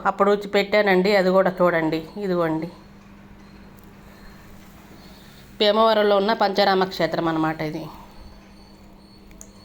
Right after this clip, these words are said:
అప్పుడు అమ్మవారిని సరిగ్గా చూడలేదని, పార్వతీ అమ్మవారండి. లోపలనే సి-, మనం వెళ్ళగానే కుడి చేయి పక్కనే ఉన్నారు. పైనేమో అన్నపూర్ణాదేవి ఉన్నారనమాట. ఇక అప్పుడు వెళ్ళినప్పుడు నేను అన్నపూర్ణాదేవిని, పార్వతీదేవిని ఇద్దరిని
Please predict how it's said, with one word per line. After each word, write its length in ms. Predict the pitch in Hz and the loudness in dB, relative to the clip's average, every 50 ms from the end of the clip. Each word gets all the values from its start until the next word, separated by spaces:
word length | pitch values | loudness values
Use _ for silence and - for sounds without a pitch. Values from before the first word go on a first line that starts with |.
| - - - - - | -20 -20 -14 -8 -6
అప్పుడు 220 | 214 - - 208 | -4 -2 0 2
అమ్మవారిని 520 | 208 196 202 208 220 220 220 220 220 226 220 | 2 4 4 4 4 4 4 2 0 -2 0
సరిగ్గా 380 | 220 214 214 214 202 190 208 | 0 0 2 2 0 2 4
చూడలేదని, 500 | 208 214 214 220 208 208 202 214 285 311 | 4 4 4 4 4 4 4 4 4 2
పార్వతీ 480 | 294 220 220 208 214 226 226 226 247 226 | 4 4 4 4 4 4 2 2 2 2
అమ్మవారండి. 880 | 214 196 196 196 190 185 185 180 175 170 180 196 240 294 339 359 359 339 - - 202 | 2 4 4 4 4 4 4 2 2 0 2 2 2 2 4 2 2 0 0 -4 0
లోపలనే 800 | 202 202 214 214 214 233 226 226 220 220 226 262 294 285 262 233 - | 2 2 2 2 2 2 2 2 2 2 2 2 4 4 2 2 2
సి-, 100 | - 220 | 2 2
మనం 320 | 214 214 208 202 196 196 196 | 4 4 4 2 2 4 4
వెళ్ళగానే 540 | 196 190 190 202 214 220 220 214 233 269 262 | 4 4 4 4 2 4 2 2 2 2 0
కుడి 220 | 262 247 226 226 | 2 0 0 2
చేయి 140 | 247 233 226 | 2 2 2
పక్కనే 340 | 233 226 214 - 226 226 220 | 2 0 -2 0 2 2 4
ఉన్నారు. 520 | 202 190 190 185 185 185 190 226 294 330 - - - - - - - - - - - 240 | 4 4 4 4 4 4 2 2 0 -2 -4 -6 -18 -20 -20 -20 -20 -20 -20 -6 0 2
పైనేమో 440 | 233 226 233 240 247 247 247 269 | 4 4 6 4 4 4 6 4
అన్నపూర్ణాదేవి 840 | 277 247 220 220 220 220 247 240 240 233 220 214 208 208 202 214 208 202 | 4 2 2 0 0 0 0 2 2 2 2 4 4 2 4 4 4 4
ఉన్నారనమాట. 680 | 196 190 190 185 180 175 170 165 165 165 165 165 - | 4 4 4 4 2 2 2 2 2 2 2 0 0
ఇక 220 | 175 175 196 202 202 | -2 0 0 2 0
అప్పుడు 200 | 196 202 208 214 | 2 2 2 0
వెళ్ళినప్పుడు 320 | 208 220 240 233 233 240 | 2 2 0 0 2 2
నేను 140 | 240 226 220 | 2 4 4
అన్నపూర్ణాదేవిని, 840 | 202 196 208 202 - 220 220 220 226 220 220 220 214 220 220 233 220 | 2 2 0 0 2 2 2 2 2 2 4 4 4 4 4 2 2
పార్వతీదేవిని 720 | 226 208 196 208 208 208 214 220 208 202 196 196 202 196 | 2 2 2 4 2 2 0 0 0 2 2 2 2 2
ఇద్దరిని 280 | 190 185 202 214 214 | 2 2 2 0 0